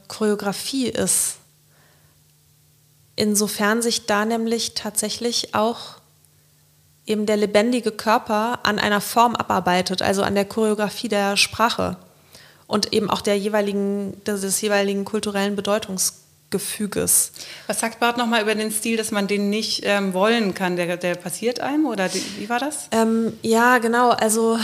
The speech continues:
Speaker 1: das, äh, es gibt so drei Dimensionen, ähm, des Schreibens und, äh, eine davon, also, ähm, die Sprache ist eine davon, äh, und das Sprechen. Äh,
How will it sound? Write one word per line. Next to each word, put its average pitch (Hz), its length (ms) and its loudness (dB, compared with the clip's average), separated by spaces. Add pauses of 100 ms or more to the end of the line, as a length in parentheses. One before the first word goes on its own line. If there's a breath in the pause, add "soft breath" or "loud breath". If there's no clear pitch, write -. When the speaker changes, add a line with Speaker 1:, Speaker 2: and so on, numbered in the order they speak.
(440 loud breath)
Speaker 1:
das, 220 460 2
äh, 214 420 -2
es 208 120 0
gibt - 160 -4
so 233 140 0
drei 214 280 2
Dimensionen, 220 1040 0 (720 loud breath)
ähm, 208 520 -4 (720)
des 202 240 4
Schreibens 196 1080 2 (260)
und, 208 480 -4
äh, 208 260 -4
eine 226 240 0
davon, 220 420 -2
also, 202 460 -4
ähm, 190 560 -4 (1000 loud breath)
die - 40 4
Sprache 247 460 4
ist - 340 0
eine 220 220 -2
davon, 220 840 -6
äh, 202 380 -8
und 202 220 -8 (100)
das - 240 0
Sprechen. 254 840 -6 (540)
Äh, 214 180 -6